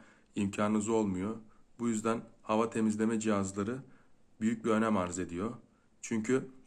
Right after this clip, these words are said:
pencereyi açtığınızda içeriye dolan kötü kokular sebebiyle, duman sebebiyle, e, iyi bir hava ortamı oluşmuyor. Bu yüzden hava temizleme cihazı gerekebiliyor.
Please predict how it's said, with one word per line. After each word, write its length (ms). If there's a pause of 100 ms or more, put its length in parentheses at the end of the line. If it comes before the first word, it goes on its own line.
(460)
pencereyi 380
açtığınızda 560
içeriye 340
dolan 280 (240)
kötü 240
kokular 420
sebebiyle, 560
duman 240
sebebiyle, 680 (540)
e, 460 (320)
iyi 180
bir 160 (220)
hava 260
ortamı 400
oluşmuyor. 720 (500)
Bu 60
yüzden 400 (220)
hava 240
temizleme 480
cihazı 340
gerekebiliyor. 760